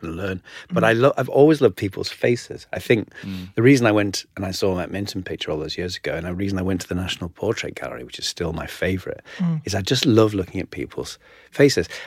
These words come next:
Speaker 1: And that there's, there's, there's a lot going on there. You look,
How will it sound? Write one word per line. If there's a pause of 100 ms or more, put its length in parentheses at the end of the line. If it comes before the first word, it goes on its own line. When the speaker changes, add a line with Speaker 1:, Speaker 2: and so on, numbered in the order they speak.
Speaker 1:
And
that (280)
there's, (180)
there's, (100)
there's
a
lot
going
on
there.
You
look,